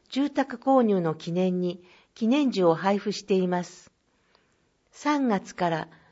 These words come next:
七月の毎週水曜日、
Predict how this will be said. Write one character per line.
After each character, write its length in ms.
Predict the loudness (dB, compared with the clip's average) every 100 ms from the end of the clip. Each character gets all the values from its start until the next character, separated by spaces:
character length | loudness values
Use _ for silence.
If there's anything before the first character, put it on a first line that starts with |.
| _ -20 -20 -20
七 280 | -10 -2
月 320 | 2 2 2 2
の 280 | 2 2 0
毎 220 | -2 -2
週 260 | -2 -2
水 320 | -2 0 0 4
曜 240 | 4 4
日、 260 | 0 -10